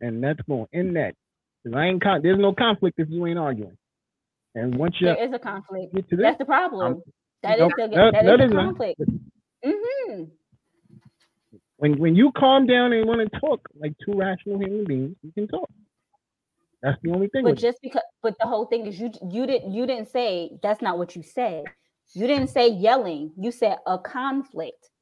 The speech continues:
Speaker 2: Just because two people conflict doesn't mean that there's yelling and screaming. That's still a,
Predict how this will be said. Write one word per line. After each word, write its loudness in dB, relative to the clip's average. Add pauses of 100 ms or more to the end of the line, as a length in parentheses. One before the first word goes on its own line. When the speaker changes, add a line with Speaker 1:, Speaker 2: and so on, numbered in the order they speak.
(540)
Speaker 2:
Just 4
because 0
two -2
people -4
conflict -4
doesn't -4
mean -8
that -6
there's -6
yelling -4
and -16
screaming. -10 (800)
That's 4
still 6
a, 2